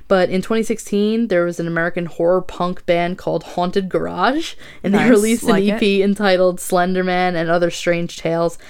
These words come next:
Speaker 1: and it featured a song and music video, both based on the character, and
Speaker 2: Ah.
Speaker 1: the twenty fourteen stabbing case.
Speaker 2: Oh.
Speaker 1: Yeah. Um,
Speaker 2: That's
Speaker 1: there's way too many to name of, uh,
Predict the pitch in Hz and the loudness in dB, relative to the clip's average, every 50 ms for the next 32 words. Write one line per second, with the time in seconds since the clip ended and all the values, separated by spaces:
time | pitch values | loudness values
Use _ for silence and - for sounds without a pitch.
0 | - - - - 170 165 156 - 196 180 - - 170 165 170 - - 165 156 160 | -20 -10 -4 -2 -2 -2 -2 -2 -4 -2 -2 -4 -4 -4 -6 -4 -4 -2 -2 -2
1 | 165 165 165 165 - - - _ - - 165 165 165 170 170 175 196 240 240 208 | -2 -2 -4 -8 -12 -18 -20 _ -8 -4 -2 -2 -2 -2 0 2 4 4 4 2
2 | 190 175 175 170 170 170 165 180 202 208 196 - 180 180 175 - 175 170 - - | 0 -2 0 0 2 2 2 2 0 0 2 2 4 4 4 2 0 0 0 -2
3 | 160 160 160 - 165 165 165 160 175 170 175 175 - - 180 180 180 180 180 180 | -4 -4 -4 -2 -2 -2 0 2 2 2 2 0 -2 -2 -2 0 0 0 0 0
4 | - 311 214 180 190 196 185 - - 208 180 175 - 190 185 - 214 202 196 - | -2 -2 -2 2 2 2 2 2 0 0 0 0 0 -2 -2 0 -2 -2 0 0
5 | 233 269 233 202 175 - - - - - - - - - - - - - - - | 0 0 0 0 -2 -4 -6 -8 -8 -12 -14 -16 -20 -20 -18 -16 -14 -12 -12 -10
6 | - 139 143 160 185 202 190 170 160 147 147 - - - - 180 180 - - - | -8 -8 -6 -4 -4 -4 -4 -4 -4 -6 -6 -8 -4 2 2 2 2 2 -4 -10
7 | - - - - - - - - - - - - - - - - - - - - | -14 -16 -18 -14 -12 -12 -12 -12 -12 -12 -10 -10 -10 -10 -12 -16 -20 -20 -20 -20
8 | - - - - - 190 180 175 175 170 - - - - - - - 196 208 202 | -20 -20 -8 -2 0 2 2 2 0 -2 -4 -6 -10 -10 -10 -8 0 2 4 4
9 | 196 190 - - - 214 202 190 220 247 247 277 294 254 - 285 262 240 226 233 | 4 2 0 -4 -4 -4 -2 2 4 4 4 4 2 0 0 2 2 2 4 2
10 | 233 233 240 - 208 190 180 175 175 180 190 202 226 233 240 - - - - 180 | 0 0 0 0 0 0 0 0 0 0 0 0 0 -2 -2 -4 -8 -6 -2 0
11 | 175 165 165 165 160 - - - - - - - 180 165 160 160 165 | 0 0 0 0 -2 -4 -6 -6 -8 -8 -8 -6 -4 -2 -2 -4 -4